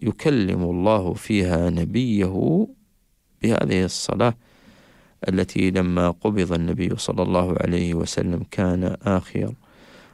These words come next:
آخر ما قا-، آخر، كان آخر ما قاله عليه الصلاة والسلام: "الصلاة، الصلاة، وما ملكت أيمانكم". إذن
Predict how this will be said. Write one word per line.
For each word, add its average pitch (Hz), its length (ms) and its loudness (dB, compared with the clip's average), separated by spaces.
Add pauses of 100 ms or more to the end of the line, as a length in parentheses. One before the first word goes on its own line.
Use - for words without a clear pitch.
(120)
آخر 110 440 2
ما 92 180 2
قا-، - 340 0
آخر، 104 720 0
كان 95 220 2
آخر 98 420 2
ما 85 180 2
قاله 90 480 0
عليه 87 260 0
الصلاة 92 460 -2
والسلام: - 720 -2 (800)
"الصلاة، 131 1000 0 (100)
الصلاة، 90 1200 0
وما - 320 0
ملكت - 500 -4
أيمانكم". - 600 -8 (800)
إذن 107 300 4